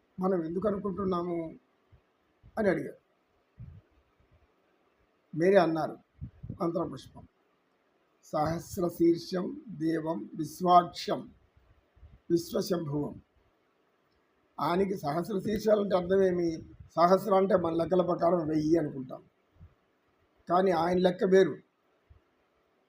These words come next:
విశ్వమంతా ఉన్నటువంటి కళ్ళు ఆయన. మీరు ఆ, ఆ మంత్రపుష్పంలో ఉన్నది విశ్వాక్ష్యం, విశ్వశంభువం.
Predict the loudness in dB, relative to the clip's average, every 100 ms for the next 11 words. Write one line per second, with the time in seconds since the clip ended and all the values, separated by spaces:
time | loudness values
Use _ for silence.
0 | _ _ -18 -8 -8 4 6 6 6 6
1 | 6 4 4 2 4 6 8 6 2 -10
2 | -18 _ _ 2 4 4 2 -2 -2 0
3 | 2 0 -2 -2 -2 -2 0 0 0 -4
4 | -8 0 0 0 -6 -10 -12 _ _ _
5 | _ -6 -6 -2 -2 0 -2 -4 -6